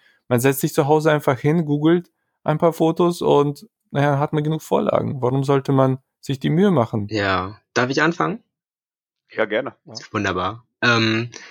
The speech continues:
Speaker 2: ich hatte das jetzt schon in zahlreichen Zeichenkursen erlebt und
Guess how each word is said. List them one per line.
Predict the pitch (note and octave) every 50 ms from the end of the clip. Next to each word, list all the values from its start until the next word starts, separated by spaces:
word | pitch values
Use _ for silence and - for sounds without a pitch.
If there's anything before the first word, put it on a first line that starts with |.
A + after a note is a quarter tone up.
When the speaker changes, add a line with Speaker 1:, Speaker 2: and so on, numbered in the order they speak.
| - - _ _ _ _ _ _ _
Speaker 2:
ich | - - A2 - -
hatte | E3 D#3+ - D#3+
das | C3+ C3+ C3 -
jetzt | C3 A#2+ A2+ - - -
schon | - A2+ A2 G#2+ G#2+ G2+
in | - G#2 G#2+ G#2+ G#2+ G#2+ G#2+
zahlreichen | G#2+ - - A2+ A#2+ A#2 A2 G#2+ A#2 A#2 B2 A2+
Zeichenkursen | - A2+ A#2 A#2+ C3 A#2+ A2 G#2+ G#2+ A2+ A2
erlebt | G#2 G#2 G#2+ A2+ B2+ B2+ - - - _
und | - - A2 G#2 G#2 G#2 G#2 G#2 G#2 G2+ G2+ G2+ G2+ F#2+ _